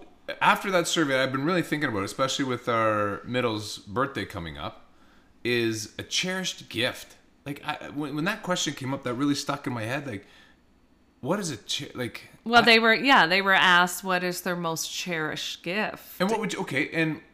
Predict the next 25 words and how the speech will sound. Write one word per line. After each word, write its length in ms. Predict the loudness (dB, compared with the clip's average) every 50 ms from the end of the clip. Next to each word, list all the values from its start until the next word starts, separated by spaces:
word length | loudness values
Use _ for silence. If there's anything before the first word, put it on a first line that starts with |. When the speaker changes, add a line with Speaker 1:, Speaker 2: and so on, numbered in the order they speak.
| -4
Speaker 1:
'cause 180 | -4 -2 -2 0
I, 140 | 2 4 4 4 4 4
I 100 | 4 4
wear 520 | 4 6 6 6 6 6 4 2 0 -4 -8
stuff 320 | -12 -4 -2 -2 -2 0 -2
from 360 | -4 -4 -2 -4 -6 -6 -4
your 160 | 0 0 0
dad, 400 | 2 0 0 0 0 0 -2 -2
my 160 | -4 -4 -4 -2
mom, 340 | -2 -4 -4 -4 -4 -4
like, 180 | -6 -6 -6 -4
I 120 | -4 -2
wear 480 | 0 0 2 4 4 4 2 2 -2 -6 -16 -20 _ _ _ _ _ _ _ _ _ -14
nostalgia, 640 | -10 -10 -8 -4 -4 -2 -2 -2 -2 -4 -8 -8 -10 -14 -20 _ _ _ -16 -10
or 640 | -8 -6 -4 -2 -2 -2 -2 -2 -4 -4 -6 -8 -12 -20 _ _ _ _ _ _ _ -12
what 140 | -10 -8
would 100 | -6 -2
the 140 | 0 0 0 -2
term 380 | -4 -8 -6 -4 -4 -4 -4
be? 180 | -4 -2 -2 -2
Like, 200 | -2 -2 -4 -8 -12 -20 -20 -8 0
I 120 | 2 4 4
wear 340 | 6 4 4 4 2 2 0
certain 380 | -2 -2 -4 -4 -4 -4 -8
things, 560 | -8 -8 -6 -6 -6 -6 -6 -8 -10 -10 -12